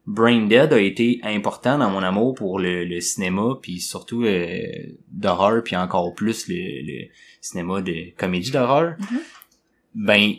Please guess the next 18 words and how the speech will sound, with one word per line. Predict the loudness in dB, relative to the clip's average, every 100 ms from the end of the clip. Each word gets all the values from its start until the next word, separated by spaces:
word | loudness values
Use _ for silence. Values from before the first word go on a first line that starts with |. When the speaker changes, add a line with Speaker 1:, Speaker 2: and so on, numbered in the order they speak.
| -4
Speaker 1:
oui, | 0 6 6 6 2
mais | 0 2 2
je | 0
connaissais, | 2 2 2 2 2 2
j'avais | 2 0 2
pas | 2 4
encore | 4 6 6 6 4
tout | 0 0
ce | 2
bagage-là | 4 4 4 4 4 2 2 2 0 _
italien, | -4 0 2 2 2 2 0 -6
puis | -8 -4 0 2
le | 4
bagage | 4 2 4 2 2
de | 0
Romero, | 0 0 2 2 2
puis | 0
tout. | -2 -2